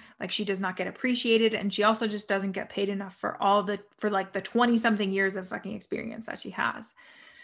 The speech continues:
And what she wants is she wants to be doing a similar amount of, like, the similar kind of work, but to be in an environment where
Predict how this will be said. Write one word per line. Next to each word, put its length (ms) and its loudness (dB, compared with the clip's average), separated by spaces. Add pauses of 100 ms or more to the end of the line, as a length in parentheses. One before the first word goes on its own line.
(280)
And 260 6
what 140 6
she 160 0
wants 340 4
is 320 2
she 360 2
wants 320 4
to 60 -10
be 100 4
doing 240 6
a 40 4
similar 360 4
amount 200 2
of, 180 -4
like, 180 -2
the 60 -6
similar 300 2
kind 240 0
of 140 -6
work, 320 4
but 140 0
to 100 -8
be 220 2
in 80 2
an 100 4
environment 500 0
where 460 2